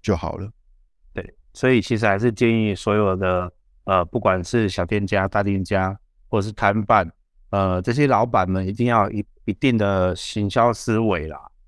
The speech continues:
Speaker 2: 对不对？
Speaker 1: 对啊，对啊，对啊，没错。
Speaker 2: 呃，其实，其实我刚好最近也在上我们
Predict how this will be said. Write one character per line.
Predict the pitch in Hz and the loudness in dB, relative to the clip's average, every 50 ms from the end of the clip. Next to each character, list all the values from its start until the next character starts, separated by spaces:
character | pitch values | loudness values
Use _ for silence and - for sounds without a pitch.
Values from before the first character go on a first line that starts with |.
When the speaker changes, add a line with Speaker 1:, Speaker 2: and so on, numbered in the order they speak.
| - _ _ _ - | -20 _ _ _ -12
Speaker 2:
对 | - - 98 | -6 -4 -2
不 | 95 | -2
对？ | 95 92 90 87 78 - - - - - - _ | 0 -2 -2 -2 -4 -8 -16 -20 -20 -20 -8 _
Speaker 1:
对 | 117 107 | -2 0
啊， | 98 95 98 | 0 0 -2
对 | 104 101 | -2 -2
啊， | 92 92 92 | -2 -2 -2
对 | 117 101 | -2 -2
啊， | 92 92 | -2 -2
没 | 92 90 90 | -4 -6 -8
错。 | - - 101 90 - | -6 -8 -10 -10 -10
Speaker 2:
呃， | 104 101 98 92 87 85 85 _ _ _ | -10 -12 -12 -14 -16 _ _ _ _ _
其 | - 135 165 | -2 0 0
实， | 208 226 | 0 -2
其 | 170 - 156 | 0 -2 2
实 | 151 180 | 2 4
我 | 170 123 98 | 4 2 2
刚 | - 123 131 | 0 0 0
好 | 127 104 | 0 0
最 | 92 - 123 | 0 0 0
近 | 113 120 117 | 0 2 2
也 | 107 95 92 | 2 2 2
在 | 101 104 | 0 0
上 | 101 - - 139 107 98 92 | 0 0 2 2 2 2 0
我 | 90 | -4
们 | 90 | -6